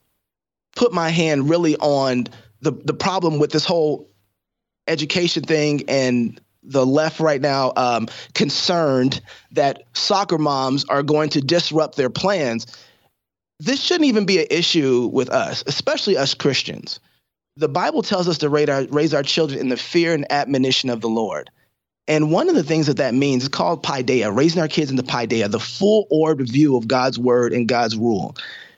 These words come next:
And we've given up that responsibility to government education a long time ago. And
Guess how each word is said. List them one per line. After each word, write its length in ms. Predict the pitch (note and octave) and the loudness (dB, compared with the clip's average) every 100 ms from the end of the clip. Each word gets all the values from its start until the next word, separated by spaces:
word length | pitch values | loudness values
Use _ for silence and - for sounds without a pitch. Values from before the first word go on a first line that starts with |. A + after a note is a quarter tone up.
| _ _ | _ _
And 280 | D#3 E3 D#3 | -4 0 2
we've 320 | G3+ C#4+ B3 | 4 4 2
given 300 | D3+ A3 F3+ - | 0 0 -2 -4
up 240 | C#3+ C#3 B2+ | -2 -2 -2
that 220 | D3+ A#2+ | -4 -2
responsibility 880 | C#3 - D3 D3 C3+ A#2+ C3+ B2+ B2 | -4 -2 -2 -2 -2 0 2 2 0
to 160 | - A#2 | 0 -2
government 520 | B2 C#3 C#3+ C#3 B2+ | -2 -2 0 -2 0
education 640 | B2+ B2+ A#2 B2+ B2+ B2 A2+ | -2 -2 -2 -2 -2 -4 -4
a 60 | A2+ | -4
long 340 | B2 C3 D3+ | -2 0 0
time 320 | D#3+ D3+ E3 | -2 -2 -2
ago. 300 | C#3+ - - _ _ _ _ _ _ _ _ _ | -2 -4 -8 _ _ _ _ _ _ _ _ _
And 480 | C#3+ C#3+ C3+ B2+ - | 0 2 2 0 -4